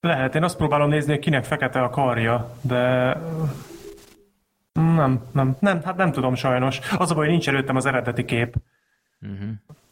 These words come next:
Speaker 1: De lehetséges egyébként, hogy nem tudom, Freddy, te mondtad már így ténylegesen adásban, hogy a Ben Stillerrel neked vannak problémáid? Hogy lehet, hogy emiatt vagy mindig te Ben Stiller.
Speaker 2: Hát mondtam, hogy szerintem nem vicces a csávó.
Speaker 1: Aha.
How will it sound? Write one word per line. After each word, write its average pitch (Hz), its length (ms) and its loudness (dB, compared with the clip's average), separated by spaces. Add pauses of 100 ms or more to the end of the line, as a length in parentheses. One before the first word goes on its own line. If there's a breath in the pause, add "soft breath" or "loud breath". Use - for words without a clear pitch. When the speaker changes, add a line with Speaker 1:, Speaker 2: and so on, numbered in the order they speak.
(1200)
Speaker 1:
De 151 80 -2
lehetséges 156 460 0
egyébként, 147 400 0
hogy 147 260 -2
nem 165 120 0
tudom, - 180 0
Freddy, 151 220 -4
te 139 100 -2
mondtad 135 380 0
már 170 460 2
így 170 360 0 (400)
ténylegesen 160 520 0
adásban, 156 360 0
hogy 156 80 2
a 170 40 0
Ben 151 160 2
Stillerrel 156 540 2
neked 156 340 -2 (140)
vannak 147 340 0
problémáid? 151 540 2
Hogy 131 100 0
lehet, 131 140 2
hogy 127 100 0
emiatt 117 300 0
vagy 117 160 -2
mindig 113 360 0
te 117 320 -2 (340 loud breath)
Ben 120 240 0
Stiller. 120 500 -2 (340)
Speaker 2:
Hát 160 320 -4
mondtam, 101 420 -2
hogy 101 100 -4
szerintem 104 460 -2
nem 101 180 0
vicces 98 400 -2
a 104 80 -2
csávó. 104 440 -2
Speaker 1:
Aha. 135 460 0